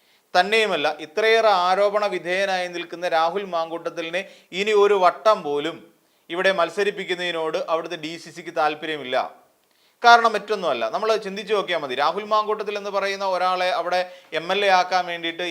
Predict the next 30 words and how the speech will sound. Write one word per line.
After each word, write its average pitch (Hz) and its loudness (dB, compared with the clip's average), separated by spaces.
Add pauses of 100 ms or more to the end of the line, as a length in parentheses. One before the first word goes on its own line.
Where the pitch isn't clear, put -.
എല്ലാ 180 -2 (160)
എതിർപ്പുകളും 170 -6
മറികടന്നുകൊണ്ട്, 160 -2 (160)
അല്ലെ, 180 -2 (100)
അല്ലെ, 185 -4 (240)
അവർ, 151 2 (100)
അവർ 170 -2
ഉയർത്തിയ 180 -6
എല്ലാ 175 -4 (140)
എതിർപ്പുകളും 175 -6 (360)
വേണ്ട 185 4 (220)
എന്ന് 170 -12
വെച്ചുകൊണ്ട് 139 -10 (280)
അത് 196 0 (100)
രാജിയാക്കിക്കൊണ്ട് 165 -2 (340)
അവർ 202 2 (120)
മര്യാദയ്ക്ക് 180 0
തെരഞ്ഞെടുപ്പിന് 185 -6
വേണ്ടി 156 -8 (100)
പ്രവർത്തിച്ചു, 156 -6 (100)
രാഹുൽ 160 0 (100)
മാങ്കൂട്ടത്തിലിനെ 151 -4
എം 160 -10
എൽ 180 0
എ 180 6
ആക്കി. 175 -6 (920)
ഇനി 220 4 (100)
ഒരു 208 6
വട്ടം 233 2
കൂടി 190 0